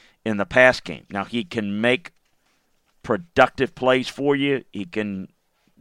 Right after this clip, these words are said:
get open. You can find a way to, to work him in the pass game, but he's not a guy that you've got a scheme around. He's a guy that can make plays in both the run and pass game.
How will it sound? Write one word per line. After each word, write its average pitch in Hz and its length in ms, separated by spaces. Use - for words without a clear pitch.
get 131 200
open. 131 500
You 98 160
can 95 460
find 123 400
a 120 60
way 120 280
to, 104 300
to 113 100
work 117 260
him 113 140
in 131 120
the 135 60
pass 101 360
game, 90 400
but 117 100
he's 110 180
not 123 200
a 120 60
guy 110 280
that 95 400
you've 101 280
got 104 220
a 98 40
scheme 104 340
around. 80 360
He's 95 260
a 98 40
guy 107 280
that 98 300
can 95 280
make 113 240
plays 117 360
in 107 100
both 101 200
the 101 80
run 104 240
and 95 100
pass 98 300
game. 95 360